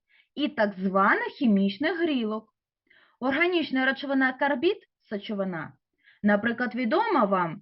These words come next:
як складова деяких жувальних гумок. Її розчинення у воді супроводжується поглинанням теплоти.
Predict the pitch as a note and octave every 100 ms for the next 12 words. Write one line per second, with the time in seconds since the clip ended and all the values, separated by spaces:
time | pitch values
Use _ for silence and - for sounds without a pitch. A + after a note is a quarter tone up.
0 | - A#3+ A3+ - - A3+ G#3 G3 A#3+ F#4+
1 | G#4+ G#3 G#3+ E4+ F4+ G4 C#4+ G#3 F#3 F#3
2 | A#3+ C#4 D#4 G#3+ F#3+ - _ _ _ _
3 | _ _ _ A3+ C#4+ C#4 D4 D4+ D4+ G4+
4 | A#4 G4 B3+ F#3+ F#3 G#3+ B3 G3+ F#3+ F#3
5 | G#3 A3 A3+ D#4+ G#4 A4 G#4+ G#4 G4 C4+
6 | G#3+ G3+ G3+ C4 D4 D4 C#4+ C#4 C#4 G3
7 | F3+